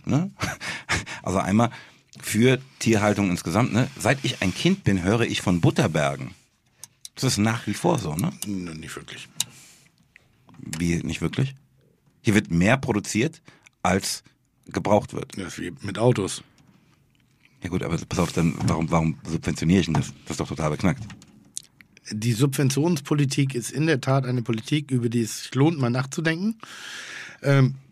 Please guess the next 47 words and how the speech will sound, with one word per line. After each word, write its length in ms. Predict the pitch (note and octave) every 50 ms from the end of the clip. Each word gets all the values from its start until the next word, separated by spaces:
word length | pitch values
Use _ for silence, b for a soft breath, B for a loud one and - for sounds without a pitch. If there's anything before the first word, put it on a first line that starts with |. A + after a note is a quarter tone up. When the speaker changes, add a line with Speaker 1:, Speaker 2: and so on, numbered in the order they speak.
| _ _ _ - - -
Speaker 2:
per 160 | - C#3 B2+
se 100 | - C3+
ist 160 | D#3 D3+ C3
sie 80 | C3+ B2
gut, 300 | A#2+ D#3 A3 - - -
weil 100 | C3 A#2
sie 100 | A2 A#2+
sind 160 | B2 B2 A#2
Versorger 520 | G#2 C3 A2+ A#2 A#2 B2 C#3+ E3 G3 G#3+
und, 340 | B3 A#3+ F#3+ D#3+ D3 C#3 C3+
und 160 | C3 C3 C3 B2+
es 140 | A#2+ - -
geht 140 | C3+ B2+
ja 80 | C3+ A#2
eigentlich 260 | A#2+ B2 C#3+ C#3+ C3+
um 100 | C3 C3 B2+
eine 220 | A#2+ B2+ B2+ A#2 B B B B B B B B
Politik, 480 | - C3+ C3+ C3+ C3+ - D#3 D3+ -
die 240 | - C3+ C3 C3+ C3
die 220 | B2 C3 C3 B2+
Risiken 880 | A2+ A2+ A#2 B2+ C3+ E3 F3 F3+ F3 E3 C#3 C3 C#3+ C3+ C3+ A2+ G#2+ G#2+
ab-, 160 | - F#2+ G#2 - _ _ _ _ _ _ _ _ _ _ _ _
abfedern 1120 | - A2 A2 _ _ _ _ - - - - - - - - C#3 B2+ A#2 A#2+ G2+ F#2+ G2
soll. 340 | G#2 - G#2+ G#2 G2 F2+ E2+ E2
Das 160 | F#2 F#2+ -
Speaker 1:
Aber 120 | A#2+ A2
Speaker 2:
heißt, 80 | G2 F2+
wir, 120 | B2 A2+
Speaker 1:
ne, 60 | A2 G#2+
Speaker 2:
wir 60 | A#2+
Speaker 1:
aus 80 | A2+ G2+
meiner 240 | G2 F#2+ G2+ A2+
Erkenntnis 480 | G#2+ F2 - - G2+ - - F#2 - -
ist 200 | - - - -
es 120 | F#2+ -
halt 160 | - F#2 - -
überhaupt 420 | F#2+ F2 D#2+ D2+ G#2 B2 - -
kein 200 | - F#2+ F2+ E2+
Risiko, 420 | E2+ F2 E2 F#2 F2+ - G2 G2 B B B B B
sollte 320 | - D#2 E2+ F#2 F#2+ F2+ G2+
es 120 | F2 -
morgen 280 | F#2 F2+ F2 F2 F2 A2 -
überhaupt 640 | - A#2 G2 - E2+ - - - A#2+ D#3 C#3+ - -
keine 260 | - A2+ G#2+ F#2+ F#2
Milch 300 | G2 B2+ E3+ F3+ - -
mehr 160 | F#2 E2+ D#2
geben. 400 | C#2 D#2 D2 C2+ C2+ C2+ C2+ -